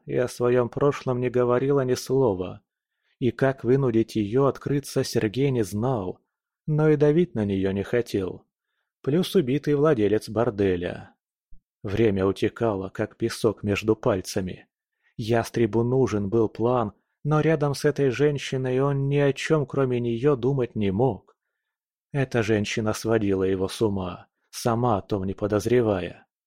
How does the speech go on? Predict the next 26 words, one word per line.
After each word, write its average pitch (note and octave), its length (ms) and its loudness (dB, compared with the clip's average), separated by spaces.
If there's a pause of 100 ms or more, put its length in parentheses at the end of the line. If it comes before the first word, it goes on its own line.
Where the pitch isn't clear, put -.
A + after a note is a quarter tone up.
(420)
Сергей A#2 580 2
желал A#2 440 0
Анжелу G#2 800 -2
и A2 160 -4
сегодня C3+ 600 0
решил C#3 380 2
для A2+ 140 2
себя, B2 480 0
что - 320 -4
начнет C3 480 -2
за B2+ 160 -2
ней C#3 180 4
ухаживать. G2 800 0 (720)
Поэтому E3 500 2
купил A2 360 2
цветы, A2+ 560 -2
конфеты, G#2+ 720 -2
вино, G2 560 0 (300)
а C3 140 4
тут - 400 -4 (180)
сгоревшая A#2 800 2
курица, G#2+ 640 0
слезы A2+ 720 0 (120)
и A#2 120 0
детские G#2 580 0
обиды. G2+ 580 0